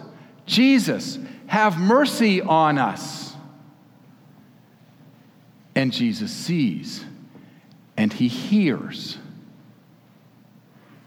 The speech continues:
"Go your way." He sees Zacchaeus. He sees the demoniac. That's Jesus'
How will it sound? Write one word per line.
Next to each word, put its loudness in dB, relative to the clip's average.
"Go 2
your 0
way." -2
He 0
sees 2
Zacchaeus. -4
He 2
sees 0
the 0
demoniac. 0
That's -2
Jesus' -2